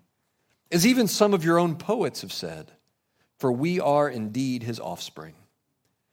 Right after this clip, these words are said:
Being then God's offspring, we ought not to think that the divine is like gold or silver or stone, an image formed by art and the imagination of man. The times of ignorance God overlooked,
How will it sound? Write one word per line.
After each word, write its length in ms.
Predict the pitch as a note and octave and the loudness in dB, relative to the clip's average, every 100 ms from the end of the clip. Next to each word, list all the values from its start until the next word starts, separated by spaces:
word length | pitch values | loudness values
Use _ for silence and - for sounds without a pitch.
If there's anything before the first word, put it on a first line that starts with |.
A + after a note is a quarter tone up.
| _ _ B2+ | _ _ 2
Being 260 | F3+ A#3 | 4 6
then 220 | F3+ E3+ D#3+ | 6 4 8
God's 260 | D#3+ D3 | 6 8
offspring, 540 | C#3+ F#3+ - - C3 B2 | 4 4 0 -4 -2 2
we 140 | C#3+ | 4
ought 160 | F3 F3+ | 4 2
not 180 | E3+ | -2
to 80 | C3 | -2
think 380 | - G3+ G3+ F#3 | -4 0 0 -2
that 120 | C#3 | -6
the 60 | A#2+ | -4
divine 560 | A#2+ A2 C3 E3+ D#3 | -2 2 2 2 0
is 140 | B2+ A2+ | -2 0
like 240 | B2 A#2 | -2 -2
gold 340 | A#2+ B2+ E3 C#3+ | -2 0 0 -2
or 80 | |
silver 560 | G2+ - C3 C#3+ F3 C#3+ | -6 -2 -2 0 -2 -4
or 40 | |
stone, 580 | G2+ - - B2+ D3 F3 | -6 -6 -2 -2 0 -2
an 80 | C3 | -4
image 460 | B2 C3 C#3 C3 C3 | -4 -4 -4 -4 -8
formed 500 | - C3+ C3 C#3+ C3 | -8 -2 -2 -2 -4
by 140 | A2+ | -6
art 420 | - A#2+ C#3 D3 - | -2 -2 -2 -6 -14
and 100 | C3+ | -12
the 60 | A#2+ | -8
imagination 640 | A#2 B2 B2 A2+ B2+ C3 | -4 -4 -4 -6 -6 -8
of 140 | B2+ A#2 | -10 -12
man. 400 | F#2 D#2+ D#2+ G#2 _ _ _ _ _ _ _ _ _ _ _ _ | -14 -14 -16 -20 _ _ _ _ _ _ _ _ _ _ _ _
The 60 | A2 | -6
times 360 | - D#3 C#3 | 2 2 2
of 100 | A#2 | -2
ignorance 680 | B2+ D3 C#3 A2+ G#2 - - - C#3+ | -2 0 2 0 -2 -8 -10 -12 0
God 320 | C#3 C3+ C3 | 4 4 4
overlooked, 680 | B2 A#2 A2 C3+ G#2+ - | 0 -2 0 -2 -2 -10